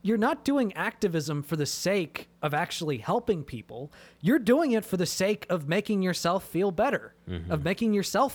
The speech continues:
Speaker 1: feel more courageous. And that's not activism.
Speaker 2: Yeah, exactly. Also, like, just from, like, a point of view of scarcity, like, maybe scarcity is not a problem when you're, you can post it, it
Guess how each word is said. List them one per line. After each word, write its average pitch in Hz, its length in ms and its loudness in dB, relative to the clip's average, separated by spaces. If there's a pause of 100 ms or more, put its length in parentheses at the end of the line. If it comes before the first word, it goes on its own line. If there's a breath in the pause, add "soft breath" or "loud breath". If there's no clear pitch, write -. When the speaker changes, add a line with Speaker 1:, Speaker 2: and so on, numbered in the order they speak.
Speaker 1:
feel 180 160 2
more 139 160 -2
courageous. - 640 -8 (380 soft breath)
And 269 120 -2
that's 370 220 0
not 254 240 -2
activism. 156 760 -2 (1040)
Speaker 2:
Yeah, 95 240 -2 (340)
exactly. 82 540 -10 (480 loud breath)
Also, 214 260 4
like, 123 320 2 (1160 soft breath)
just 190 240 0
from, 240 180 -2
like, 110 260 -2 (480)
a 110 120 -2
point 120 340 -2
of 104 120 0
view 92 320 0
of 82 200 -2
scarcity, 101 680 -4
like, 104 220 0
maybe 180 280 4
scarcity 110 440 -2
is 92 80 -4
not 95 200 -2
a 92 60 -4
problem 92 420 -2
when 85 140 -4
you're, 85 300 -6
you 104 160 -10
can 92 100 -6
post 90 340 -6
it, 87 120 -4 (120)
it 104 120 -12